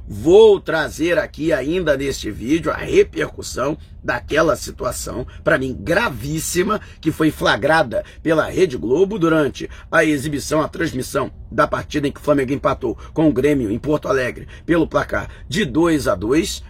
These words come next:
mas uma outra situação pode acabar pendendo para isso, se for concretizada. A imprensa portuguesa tem destacado que o técnico Jorge Jesus não fica no Benfica. Aliás, ele que tem contrato até junho do ano que vem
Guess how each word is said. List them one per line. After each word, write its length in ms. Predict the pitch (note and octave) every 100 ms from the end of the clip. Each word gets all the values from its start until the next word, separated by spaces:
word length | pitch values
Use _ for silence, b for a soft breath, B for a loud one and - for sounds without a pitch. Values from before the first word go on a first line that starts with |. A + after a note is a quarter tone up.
| b
mas 580 | C#3+ E3 D3+ G#3+ - b b -
uma 300 | F#3+ F#3 F#3+
outra 640 | B3 C#4+ B3 G3+ D3+ D3+
situação 680 | - C3+ C#3+ C3+ - D3 D#3
pode 540 | - D3 F3 F3 C#3
acabar 440 | C#3+ A#2 - D3+ D3+
pendendo 540 | C3+ A#2 A#2 D3+ C#3+
para 280 | - D3+ D3+
isso, 300 | C#3+ D#3 - -
se 340 | - - F#3
for 320 | - D#3+ F#3
concretizada. 920 | - E3+ - F3+ E3+ D#3 D3 D3+ G#2 - b b
A 100 | F3+
imprensa 800 | F3 - D3+ G#3 F#3 - D3+ A2+ - B -
portuguesa 680 | F3 C#3+ A2 F#3 C#3+ F#2+ B -
tem 140 | E3+
destacado 720 | E3+ C3 - A#2 - E3+ B2 - b -
que 100 | F3+
o 120 | F3+
técnico 600 | - E3 D#3 D3 D3+ D3+
Jorge 480 | G#2+ F2+ F#3+ A3 C3
Jesus 560 | A#2 - D3+ D#3+ - b b -
não 380 | E3+ G#3 B3
fica 300 | - G3 G3+
no 80 | F#3
Benfica. 560 | E3+ E3+ - D#3+ - -
Aliás, 640 | F#3+ F3+ E3 G3+ C3 - -
ele 200 | F#3 E3+
que 80 | -
tem 160 | D#3
contrato 440 | C#3+ B2+ D3+ D3 -
até 380 | - D3+ B2 A2
junho 380 | F#2+ D3+ G3 B2
do 140 | C3
ano 160 | D3 C3
que 100 | F#2+
vem 300 | D#3 F#3